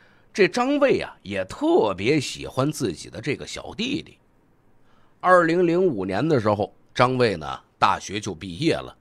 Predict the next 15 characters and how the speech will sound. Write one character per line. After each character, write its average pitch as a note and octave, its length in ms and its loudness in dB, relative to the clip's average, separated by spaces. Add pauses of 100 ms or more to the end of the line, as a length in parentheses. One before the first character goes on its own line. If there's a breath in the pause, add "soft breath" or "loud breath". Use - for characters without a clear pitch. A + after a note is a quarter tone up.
(420 soft breath)
应 A3+ 260 2
聘 D#3 240 -2
到 C#3+ 180 2
了 F#2 80 -2
北 D2+ 280 -8
京 C3+ 180 0
的 G2+ 80 0
一 G2 140 -6
家 A#2+ 160 0
商 G3+ 280 0
场 - 280 -10
上 E2 240 -8
班 C3+ 280 0
去 G2+ 80 -10
了。 D2+ 160 -14